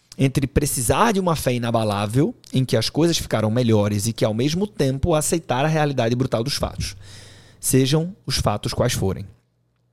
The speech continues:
As coisas no fim melhoram, mas não será no Natal que voltaremos para casa." E isso é muito com um negócio que eu falo muito aqui dentro, que é,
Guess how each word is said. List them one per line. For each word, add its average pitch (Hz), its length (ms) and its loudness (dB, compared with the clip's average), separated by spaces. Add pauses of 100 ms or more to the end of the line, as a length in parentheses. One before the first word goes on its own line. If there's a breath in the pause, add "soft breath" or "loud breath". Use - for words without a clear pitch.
(480 loud breath)
As - 200 2
coisas 202 400 6
no 208 160 0
fim 220 520 -2
melhoram, 98 560 0 (560 loud breath)
mas 117 220 2
não 117 180 0
será 123 360 0
no 117 100 -2
Natal 113 340 -2
que 117 120 -4
voltaremos 107 480 -2
para 135 180 -2
casa." - 340 -10 (1120 loud breath)
E 135 120 2
isso 160 180 4
é 147 60 4
muito 151 400 0
com 139 120 -2
um 131 40 0
negócio 123 320 2
que - 20 -8
eu - 60 -2
falo 120 180 0
muito 117 180 -2
aqui 110 160 -2
dentro, 113 300 0
que 123 100 0
é, 104 160 0